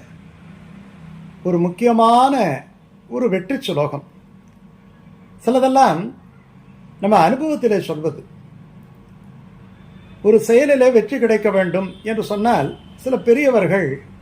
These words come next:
சில முக்கியமான பாடல்கள், சில ஸ்லோகங்கள், சில நல்ல வார்த்தைகள், இவற்றையெல்லாம் நமக்கு சொல்லித் தந்து சென்றிருக்கிறார்கள்.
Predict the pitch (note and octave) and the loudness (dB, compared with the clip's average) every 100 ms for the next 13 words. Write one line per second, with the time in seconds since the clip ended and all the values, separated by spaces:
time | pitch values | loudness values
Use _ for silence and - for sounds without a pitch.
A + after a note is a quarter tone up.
0 | - - - B3+ B3+ A#3+ B3 A#3+ B3 C4 | -20 -20 -12 -2 -2 0 0 2 2 0
1 | G#3 G#3 G#3 F3+ F#3+ G3 G3 G#3 F#3 - | 2 2 2 0 0 -2 -4 -4 -6 -4
2 | G3+ B3 F#3+ G#3 E3 F3 F#3 F3+ F#3+ F3 | 0 2 2 -2 0 0 0 -6 -6 -4
3 | E3 G3+ C4 B3+ D#3+ D#3+ G3+ - G3+ D3+ | -2 -4 -2 -2 2 4 2 0 -4 -4
4 | D#3 D#3 - - - - - - G#3 C#4 | -6 -8 -16 -20 -20 -20 -20 -8 -4 0
5 | B3+ A#3+ B3+ D4+ A#3 A3 C#4+ - A#3+ C4 | 2 2 2 -2 -2 -4 -6 -6 -6 -6
6 | - A3 G#3 A#3 F#3 C#3+ F3 E3 D#3+ D3 | -4 -4 -2 0 0 -2 -10 -8 -8 -6
7 | C3+ A#2+ C3 | -8 -10 -14